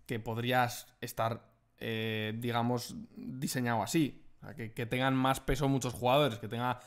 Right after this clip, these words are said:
más peso del que tuvo Wiggins, que tenga más, o sea, jugadores como Buddy Hield, como,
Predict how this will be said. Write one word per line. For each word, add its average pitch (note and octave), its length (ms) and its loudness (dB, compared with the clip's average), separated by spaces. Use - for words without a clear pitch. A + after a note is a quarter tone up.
más A#2+ 180 0
peso A#2 240 0
del A2+ 80 0
que A2+ 80 -2
tuvo A#2 240 0
Wiggins, C#3+ 380 0
que A2+ 120 -10
tenga A#2 260 -4
más, A#2 200 -2
o G2 80 -16
sea, F#2 140 -10
jugadores G#2 360 -6
como A2+ 180 0
Buddy G#2+ 240 2
Hield, C#3 340 0
como, G#2+ 380 -4